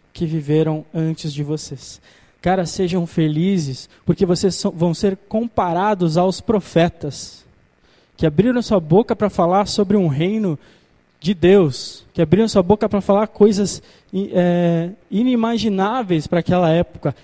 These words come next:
E nós seremos co-, seremos considerados como profetas, se nós formos perseguidos por aquilo que a gente faz, porque vai na contramão do mundo. E dessa maneira os profetas, eles morreram, eles apanharam,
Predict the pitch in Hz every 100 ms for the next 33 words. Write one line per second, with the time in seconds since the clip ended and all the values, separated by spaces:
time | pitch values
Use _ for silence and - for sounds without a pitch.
0 | - 180 180 277 - 214 208 214 - -
1 | - - 170 208 240 190 - 180 - 165
2 | 165 180 160 - 170 160 - 196 - 170
3 | 160 - 135 127 - - _ - _ -
4 | 170 165 165 - 180 160 - - 180 -
5 | 180 160 170 139 - _ _ - 156 180
6 | 170 165 160 - 160 156 - 165 185 185
7 | 196 190 - 214 220 220 196 190 202 220
8 | 190 190 151 - _ - 156 196 - 226
9 | 220 226 226 - 202 - 202 - 226 -
10 | - _ _ - 170 170 175 208 170 185
11 | 196 135 120 - _ _ _ - 143 160
12 | 165 147 156 214 220 190 165 156